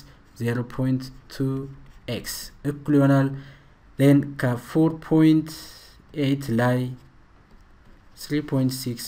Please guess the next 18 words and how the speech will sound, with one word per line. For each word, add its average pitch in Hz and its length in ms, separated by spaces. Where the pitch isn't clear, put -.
ቀንስ 131 400
ቱ - 180
ዋን፣ 110 260
ዋን 127 320
ፖይንት 120 340
ቱ፣ 113 160
ዋን 120 280
ፖይንት 104 340
ቱ። 110 160
Then 156 200
both 143 280
side 143 360
ለዜሮ 120 600
ፖይንት 139 380
ቱ፣ - 180
ለዜሮ 113 500
ፖይንት 135 360
ቱ 139 200